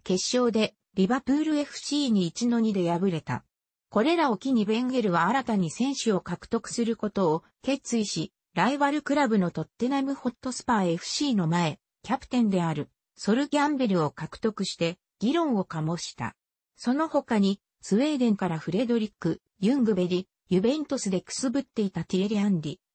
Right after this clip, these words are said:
前年のユーイーエフエー欧州選手権で活躍したロベール・ピレスを獲得した。これらの結果、二千一から零二シーズンに再び二冠を達成した。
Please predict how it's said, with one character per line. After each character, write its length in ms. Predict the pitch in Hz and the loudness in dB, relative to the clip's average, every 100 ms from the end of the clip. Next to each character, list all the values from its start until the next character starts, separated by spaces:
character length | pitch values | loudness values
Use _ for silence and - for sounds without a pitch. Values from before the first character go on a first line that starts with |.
| - | 0
前 140 | 175 | 2
年 340 | 254 294 294 277 | 2 0 -2 -2
の 100 | 277 | 0
ユ 200 | 254 285 | 0 0
ー 20 | |
イ 40 | 294 | 0
ー 40 | 277 | 0
エ 20 | |
フ 180 | 269 240 | 0 0
エ 120 | 233 | 2
ー 40 | - | 0
欧 200 | 180 247 | 0 0
州 200 | 277 262 | -2 -4
選 240 | 262 269 | -4 -4
手 140 | 262 - | -6 -2
権 240 | 208 185 | 0 2
で 120 | 165 | 0
活 260 | - 151 175 | -4 -6 -2
躍 240 | 208 202 | -2 -2
し 120 | 175 | -6
た 260 | - 170 170 _ _ | -2 -4 -4 _ _
ロ 140 | 156 | -2
ベ 220 | 175 277 277 | 0 0 0
ー 20 | |
ル・ 120 | 247 | -2
ピ 120 | - | -2
レ 100 | 202 | -2
ス 160 | 240 226 | -2 -2
を 80 | 214 | -2
獲 280 | 214 196 | -6 -8
得 220 | - 190 175 | -6 -6 -4
し 140 | - | -4
た。 160 | 165 - _ _ _ - - - | -4 -6 _ _ _ -14 -14 -4
こ 120 | 240 | -2
れ 120 | 330 | 0
ら 140 | 320 | 2
の 120 | 254 208 | 2 0
結 240 | - 170 _ | -2 -6 _
果、 200 | 147 - _ _ | -6 -6 _ _
二 120 | 185 | -4
千 340 | - 285 277 233 | 0 0 2 0
一 200 | - - | 0 -2
か 140 | 247 | 0
ら 140 | 247 | 2
零 180 | 233 247 | 2 2
二 140 | 254 247 | 0 -4
シ 240 | 311 330 | 0 0
ー 40 | |
ズ 100 | 277 | 0
ン 120 | 233 196 | 0 2
に 120 | 180 | 0
再 240 | - 208 220 220 | -2 -4 -2 0
び 120 | 220 | 2
二 160 | 214 | 0
冠 300 | 226 208 160 | 0 0 0
を 100 | 156 - _ | -2 -6 _
達 340 | - 160 - 220 | -6 -6 -2 -2
成 80 | 247 | -2
し 120 | - | -2
た。 220 | 180 160 | -2 -4